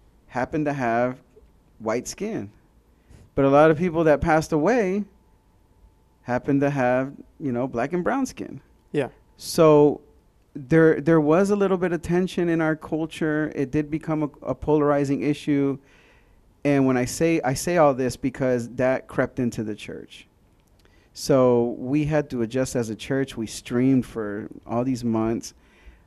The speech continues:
Speaker 1: Um, and I think the way it changed the church is now because we spent so much time on church at home and streaming, uh, people just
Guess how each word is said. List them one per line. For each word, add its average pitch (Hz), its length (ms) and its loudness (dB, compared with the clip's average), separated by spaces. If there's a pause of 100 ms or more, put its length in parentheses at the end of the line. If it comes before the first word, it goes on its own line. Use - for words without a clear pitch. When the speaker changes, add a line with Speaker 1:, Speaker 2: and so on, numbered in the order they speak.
(300)
Speaker 1:
Um, 107 600 2
and 123 80 0
I 117 80 0
think 139 220 0
the 143 80 0
way 123 160 2
it 110 80 -6
changed 131 340 2
the 113 60 -4
church 110 400 -2
is 110 160 -2
now 117 580 2 (460)
because 127 380 -2
we 135 120 -2
spent - 300 -10
so 127 200 -4
much 117 240 -4
time 117 720 0
on 110 500 0 (640)
church 143 240 2
at - 100 -2
home 123 420 2
and 107 100 0
streaming, 113 640 0 (720)
uh, 110 240 0
people 123 420 -8
just - 360 -12